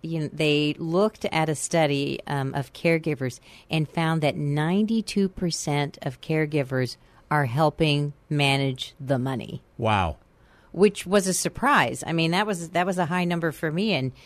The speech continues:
Speaker 1: and, um, you know,
Speaker 2: And they may
Speaker 1: we look
Speaker 2: have
Speaker 1: at
Speaker 2: no
Speaker 1: this every
Speaker 2: experience.
Speaker 1: day. Well, that's it. What they're saying is, um, you know, that ninety-two percent are, are actually involved in coordinating money. Eighty-eight percent are paying someone else's bills, monitoring their fiscal activity,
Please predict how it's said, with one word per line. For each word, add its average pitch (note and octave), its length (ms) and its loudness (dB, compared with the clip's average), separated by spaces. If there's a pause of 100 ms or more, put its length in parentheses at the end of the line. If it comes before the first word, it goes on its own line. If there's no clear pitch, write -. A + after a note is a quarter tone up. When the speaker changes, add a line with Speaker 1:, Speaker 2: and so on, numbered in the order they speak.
(200)
Speaker 1:
and, C#3 320 -4
um, C3 260 -4
you C#3+ 100 -6
know, E3+ 100 4
Speaker 2:
And E3+ 60 6
they D#3 60 8
may D#3 140 8
Speaker 1:
we - 20 10
look C#3+ 100 8
Speaker 2:
have - 0 -
Speaker 1:
at D3 60 8
Speaker 2:
no D#3+ 100 10
Speaker 1:
this - 140 4
every - 280 6
Speaker 2:
experience. D#3+ 420 4
Speaker 1:
day. - 40 -20 (220)
Well, C4 140 6
that's C#4+ 280 2
it. D4 120 0
What G#3+ 120 0
they're F#3+ 120 -2
saying A#3+ 480 -2
is, D#3 440 0 (280)
um, D3 480 0
you F3 200 -6
know, C#3+ 280 0
that D3 200 -6
ninety-two F3 500 -2
percent D#3+ 600 -2
are, D3 300 0
are C#3+ 200 2
actually D3 640 0 (220)
involved D#3 640 2
in D3+ 140 -2
coordinating C#3+ 680 -2
money. C#3 400 -2 (200)
Eighty-eight G3+ 500 2
percent D#3 520 -2
are C#3 120 -2
paying E3 380 -2
someone D#3 340 -2
else's C#3+ 380 -2
bills, G3+ 500 2 (180)
monitoring D3 600 2
their C3+ 100 -2
fiscal G3+ 420 -2
activity, D3 640 -2